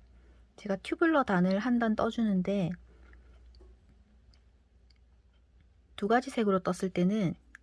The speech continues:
이쪽 끝에 두 가지 컬러가 다 와 있잖아요. 그래서 튜블러 단을 두 가지 색으로 모두 떠졌을 때는 실이 이쪽에 와 있게 되거든요. 편물에 오른쪽에 실이 와 있게 돼서 결국에는 지금 보는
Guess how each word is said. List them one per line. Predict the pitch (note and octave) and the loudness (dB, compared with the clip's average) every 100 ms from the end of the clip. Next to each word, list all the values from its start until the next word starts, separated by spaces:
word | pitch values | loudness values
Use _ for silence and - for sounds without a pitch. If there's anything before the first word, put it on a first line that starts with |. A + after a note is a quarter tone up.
| _ _ _ - | _ _ _ -10
이쪽 | G3+ A#3 - | -6 -4 -4
끝에 | C#4+ B3 | -4 -4
두 | - F#3 | -2 0
가지 | G3 | 0
컬러가 | G#3 G#3 F#3+ F3 | 0 -2 0 0
다 | D#3 | 0
와 | D3 D3+ | 0 0
있잖아요. | - D#3+ D#3 F3 G#3+ F3 - - - - - _ | -2 -2 0 -2 -4 -6 -12 -20 -20 -20 -20 _
그래서 | F3+ F#3+ G#3 C4 D#4 _ _ _ _ _ _ _ _ _ _ _ _ _ _ _ _ _ _ _ | -4 -2 0 -2 -4 _ _ _ _ _ _ _ _ _ _ _ _ _ _ _ _ _ _ _
튜블러 | - C#4+ C4+ A#3 | -6 -2 0 0
단을 | F#3 F3+ A#3 C#4 D4+ _ _ - | 2 2 4 2 0 _ _ -12
두 | - | 0
가지 | A3 A3 | 0 0
색으로 | A3+ G#3 G3 | 0 0 0
모두 | F3+ E3 G3 | 0 -2 -2
떠졌을 | - A#3+ C4 - A#3 | -2 -2 -2 -4 -6
때는 | - G#3 A3 A#3+ | -2 0 0 0
실이 | - C#4+ C4+ | -4 -4 -4
이쪽에 | F3+ A#3+ A3+ | -2 0 2
와 | E3+ | 2
있게 | D3+ - E3 | 0 -2 -4
되거든요. | D3 D3+ D#3 F#3 C4+ _ _ _ - | -4 -4 -2 -4 -6 _ _ _ -12
편물에 | - B3+ A3+ A3 C4 C#4+ _ - - _ _ A3 | -2 2 2 0 -2 -6 _ -20 -20 _ _ -2
오른쪽에 | G#3+ A#3+ A3+ | -2 0 -2
실이 | G#3 G#3 | -2 0
와 | F#3 E3+ | 2 2
있게 | F3 F3+ | 2 -2
돼서 | E3+ E3+ G3 G#3+ F3+ - _ _ _ _ _ _ _ _ _ - | -2 -2 -2 -4 -6 -10 _ _ _ _ _ _ _ _ _ -6
결국에는 | A3 A3 A#3 G#3+ G#3 | -4 0 0 2 0
지금 | - A#3+ B3 C#4 C4+ | -2 -4 2 2 2
보는 | - G#3+ G#3+ B3+ D#4 | 2 2 4 2 0